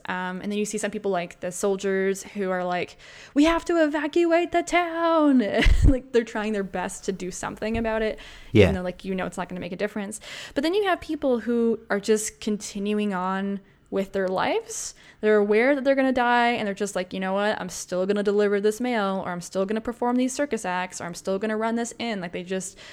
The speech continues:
Speaker 1: they know it's gonna happen, and they can't stop it, so they're just gonna keep living their lives.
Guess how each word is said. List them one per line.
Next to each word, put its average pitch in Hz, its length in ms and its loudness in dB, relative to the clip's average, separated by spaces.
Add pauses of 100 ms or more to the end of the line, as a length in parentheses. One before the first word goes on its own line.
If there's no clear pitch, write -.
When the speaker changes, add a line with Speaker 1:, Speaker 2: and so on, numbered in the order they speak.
(140)
Speaker 1:
they 190 140 -4
know 196 220 4
it's 214 120 -2
gonna 202 160 -2
happen, 190 440 -4
and 180 120 -10
they 180 140 -10 (220)
can't 175 220 -6
stop 180 300 -2
it, 220 140 -2
so - 60 -14
they're 185 100 -4
just 180 160 -10
gonna 180 140 -8
keep - 240 -10
living 185 200 -4
their 175 120 -6
lives. 175 360 -4